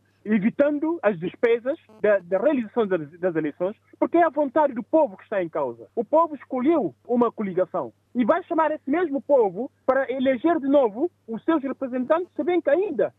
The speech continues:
é legítimo o povo reclamar desta eleição ou reclamar dos resultados dessas eleições. E o povo foi impedido de reclamar na vontade de uma pessoa que se diz Presidente da República e só por isso tem todo o poder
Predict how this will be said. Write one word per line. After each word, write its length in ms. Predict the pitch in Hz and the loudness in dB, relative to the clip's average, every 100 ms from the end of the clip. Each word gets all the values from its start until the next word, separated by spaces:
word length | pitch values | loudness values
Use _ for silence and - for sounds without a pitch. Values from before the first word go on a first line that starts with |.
| - | 0
é 120 | 330 | 2
legítimo 680 | 302 240 359 359 339 320 | 2 2 0 2 2 2
o 60 | 240 | 0
povo 360 | - 285 285 277 | 2 2 2 -2
reclamar 520 | 339 - 285 330 294 | -2 0 2 2 2
desta 380 | 240 233 220 202 - | 0 -2 -2 -6 -4
eleição 440 | 185 165 165 123 - | -2 -2 -4 -6 -2
ou 140 | 208 | -2
reclamar 360 | 208 - 240 220 | -2 -4 -2 -2
dos 200 | 202 185 | -6 -12
resultados 340 | 185 185 220 | -8 -4 -2
dessas 260 | 185 165 151 | -2 -6 -8
eleições. 360 | 143 - 117 _ - | -8 -10 -16 _ -2
E 100 | 262 | 0
o 100 | 269 | 2
povo 260 | - 320 285 | 2 2 2
foi 140 | 330 | 4
impedido 460 | 320 311 320 381 254 | 4 4 4 2 0
de 60 | |
reclamar 460 | 208 185 185 175 117 _ _ | -4 0 2 2 -2 _ _
na 180 | 190 254 | -2 0
vontade 520 | 254 240 214 269 269 233 | 0 -2 0 0 0 -2
de 100 | 233 | -2
uma 160 | 226 | -2
pessoa 340 | 190 - 220 202 | -2 2 2 2
que 100 | - | -8
se 80 | |
diz 160 | 196 214 | -16 -14
Presidente 420 | - 202 208 202 | -12 -8 -6 -6
da 60 | 190 | -8
República 480 | 190 277 262 285 285 _ | -8 -8 -8 -10 -12 _
e 80 | 220 | -10
só 180 | - 330 | 0 0
por 220 | - 247 | 0 -2
isso 400 | 302 302 - 311 - _ _ | 0 -2 -4 -6 -8 _ _
tem 260 | 311 302 262 - _ 233 - | 2 2 0 -8 _ -12 0
todo 240 | 359 330 | 2 2
o 40 | 254 | 0
poder 360 | 240 240 294 | 0 2 2